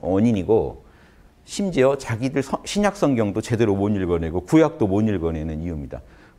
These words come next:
구약에서도 말하고자 하는 거는 하나님은 그런 사랑, 정의, 질서, 어, 지혜, 성실의 아주 그 형상을 갖고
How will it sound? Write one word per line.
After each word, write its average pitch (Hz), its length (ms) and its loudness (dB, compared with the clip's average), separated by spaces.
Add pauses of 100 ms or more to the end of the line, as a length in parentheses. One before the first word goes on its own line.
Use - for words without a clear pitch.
구약에서도 135 840 2
말하고자 95 540 2
하는 76 180 -4
거는 92 220 -4 (340)
하나님은 131 800 -2
그런 101 420 -2
사랑, 143 460 -2
정의, 113 480 -2 (380)
질서, 110 640 0 (360)
어, 80 300 -4
지혜, 104 500 0
성실의 139 720 -4
아주 85 440 -4
그 92 120 -6
형상을 156 480 -4
갖고 - 500 -4